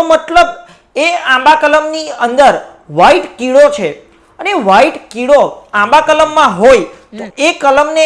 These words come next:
આપણે ટ્રીટમેન્ટ કરીશું તો જ એ કલમ બચશે, નહીંતર એ પૂરેપૂરી કલમ ઊભીને ઊભી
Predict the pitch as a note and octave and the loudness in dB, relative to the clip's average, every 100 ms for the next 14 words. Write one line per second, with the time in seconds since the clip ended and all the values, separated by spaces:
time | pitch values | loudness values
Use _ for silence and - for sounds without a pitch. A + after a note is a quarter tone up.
0 | D#4 - A#3 A#3 - C4 - - _ _ | -2 -2 -4 0 0 0 -2 -12 _ _
1 | B3 C#4 - E4+ E4+ D4+ D4+ D#4+ D#4 A#3 | -6 -6 -4 -6 0 0 0 -2 -6 -8
2 | E3+ _ _ - F4 E4+ E4+ C#4+ D4 C#4+ | -8 _ _ 2 2 2 0 0 0 0
3 | A#3+ A3+ - C4 F3 - F3+ G#3+ D4 E4 | 0 0 -2 -2 -2 -6 -2 0 0 -2
4 | F4 - E4 F4 B3+ B3+ D#4 D#4+ D#4 D#4+ | -4 -2 -6 -6 -6 0 0 0 -4 -4
5 | - A#3 C4 G#3+ - - A#3+ G#3 C#4 D#4+ | -2 0 2 0 -4 -8 -6 -2 -2 0
6 | E4 - A#3 F#3+ C#4+ | -2 -2 -4 -2 -2